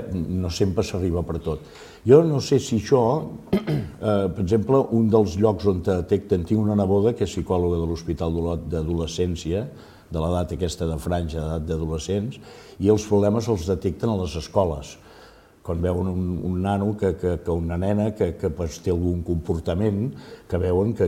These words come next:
que està passant algun problema, llavors indaguen una mica què li passa, pot tenir un problema familiar, un problema... i llavors, eh, és quan es posen en contacte amb l'hospital. Clar, aquest nexe d'unió entre les escoles, que són els que veuen els nens, els pares,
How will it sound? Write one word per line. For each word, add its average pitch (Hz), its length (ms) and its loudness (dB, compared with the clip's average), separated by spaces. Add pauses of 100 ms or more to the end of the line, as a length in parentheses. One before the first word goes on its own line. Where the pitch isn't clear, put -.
que 87 80 -2
està 80 240 -2
passant 87 320 -2
algun 82 240 -2
problema, 113 400 2
llavors 87 400 0
indaguen 85 560 -2
una 85 160 -2
mica 87 240 -2
què 87 140 -2
li 85 100 0
passa, 107 380 -2 (340)
pot - 160 -6
tenir 87 160 0
un 82 80 -2
problema 85 320 -2
familiar, 85 560 0
un 95 160 -4
problema... 87 300 -4 (340)
i 90 140 -2
llavors, 87 420 -2
eh, 123 220 0 (100)
és 80 80 -10
quan 92 240 -2
es 85 80 -8
posen 92 320 -2
en 92 140 -4
contacte 87 420 -4
amb 92 80 -2
l'hospital. 87 460 -4 (340)
Clar, 120 140 8 (100)
aquest 135 240 4
nexe 127 480 0
d'unió 104 460 4 (100)
entre 90 320 -2
les 80 220 -4
escoles, 101 500 2
que 80 80 -6
són 85 240 -4
els 76 160 -8
que 82 80 -4
veuen 82 320 -2
els 78 160 -4
nens, 98 240 -2 (400)
els 80 240 -8
pares, 95 400 4